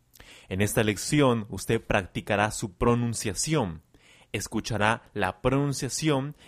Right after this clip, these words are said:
y aprenderá a pronunciar español perfectamente. Escuchará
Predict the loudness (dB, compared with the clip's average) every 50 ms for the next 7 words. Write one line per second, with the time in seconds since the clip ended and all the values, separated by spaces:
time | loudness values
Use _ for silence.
0 | -14 -6 -2 -2 -2 0 -2 -2 -4 -2 -2 0 0 0 0 0 -2 -2 -2 -2
1 | -2 -2 -4 -4 -4 -2 -2 -2 -2 -2 -4 -4 -2 -2 0 2 2 2 2 0
2 | -2 -10 -20 -6 0 0 2 2 0 0 2 0 0 2 0 -2 0 0 0 -2
3 | -2 -6 -10 -12 -14 _ _ _ _ _ _ _ _ -20 -20 _ _ -8 -8 -6
4 | -4 -6 -4 -4 -2 0 2 2 2 0